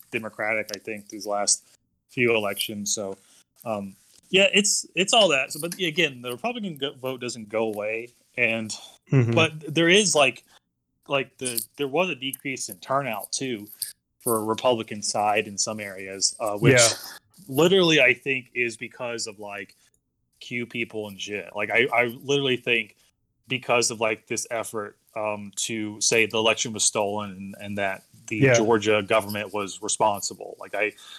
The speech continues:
Speaker 1: I
Speaker 2: Yeah.
Speaker 1: think that's a, I think that's fully plausible to explain why turnout was decreased in some areas, 'cause people felt it was stolen and they're gonna, they're gonna punish, basically. Um,
Speaker 2: That's what,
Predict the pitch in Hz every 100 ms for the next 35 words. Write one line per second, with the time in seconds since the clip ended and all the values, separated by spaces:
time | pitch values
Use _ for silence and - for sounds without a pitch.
0 | - 113 127 113 120 117 120 104 - _
1 | _ _ - 123 135 135 131 120 - -
2 | 139 131 120 117 110 110 104 104 104 104
3 | - - 107 107 104 95 95 107 101 98
4 | 98 - 113 117 101 - 101 104 98 92
5 | 92 92 - 101 110 104 98 - _ -
6 | 156 147 131 120 - 120 113 113 110 107
7 | 104 98 98 101 98 - 120 107 98 -
8 | 120 104 - - - _ _ 123 113 113
9 | - 107 98 _ _ _ _ _ - 117
10 | 208 220 311 214 -